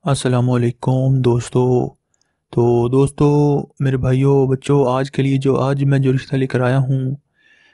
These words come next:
ये एक जो है लड़की हैं, हमारी बहन, हमारी बेटी। उम्र जो है इनकी वो इस वक्त, अ, ट्वेंटी सेवन ईयर यानी कि सत्ताईस साल है।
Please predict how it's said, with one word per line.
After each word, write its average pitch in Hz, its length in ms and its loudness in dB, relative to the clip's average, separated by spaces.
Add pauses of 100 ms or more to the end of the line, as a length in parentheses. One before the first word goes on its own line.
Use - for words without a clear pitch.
(160)
ये 127 320 2
एक 123 420 -2
जो 123 240 0
है 123 180 0
लड़की 123 380 -2
हैं, 131 340 -2
हमारी 123 500 -2
बहन, 127 340 -4
हमारी 123 220 -2
बेटी। 127 440 -2 (440)
उम्र 143 220 2
जो 135 160 0
है 127 120 0
इनकी 127 420 -2
वो 127 380 -2
इस 143 200 -4
वक्त, 123 400 -6
अ, 123 180 -2 (540)
ट्वेंटी 123 960 -2 (240)
सेवन 131 440 -2
ईयर 123 240 0
यानी 123 300 -2
कि 123 220 -4
सत्ताईस 123 580 -4
साल 117 300 -6
है। 120 240 -10